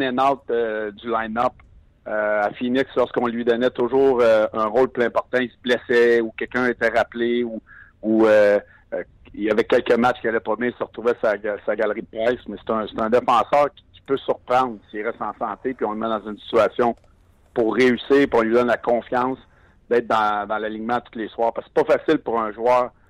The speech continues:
de, de jamais savoir s'il va être, euh, dans l'alignement soir après soir. Puis je pense que si on, on l'assoit dans une bonne chaise à Montréal, il pourrait surprendre bien du monde.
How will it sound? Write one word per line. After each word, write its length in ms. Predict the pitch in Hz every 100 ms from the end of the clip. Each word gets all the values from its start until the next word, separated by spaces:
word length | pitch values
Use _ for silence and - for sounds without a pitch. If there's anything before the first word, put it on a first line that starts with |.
| _ _ _
de, 140 | 110 104
de 100 | 104
jamais 280 | 117 120 120
savoir 300 | 120 110 120 -
s'il 120 | 113
va 140 | 113 107
être, 180 | - 107
euh, 420 | 101 95 95 95
dans 100 | 107
l'alignement 480 | 107 107 107 104 113
soir 240 | - 110 104
après 240 | - 95
soir. 300 | - 117 127
Puis 100 | -
je 40 | -
pense 220 | 131 127
que 80 | -
si 80 | -
on, 100 | 139 131
on 100 | 120 113
l'assoit 460 | 113 - - 135
dans 120 | 123
une 120 | 107 107
bonne 200 | 104 95
chaise 240 | 120 120 113
à 60 |
Montréal, 380 | 104 101 104 117 - _ _ _ _ 104
il 80 |
pourrait 240 | - 110 107
surprendre 340 | 110 - 113 107
bien 120 | 107 98
du 100 | 87
monde. 240 | 95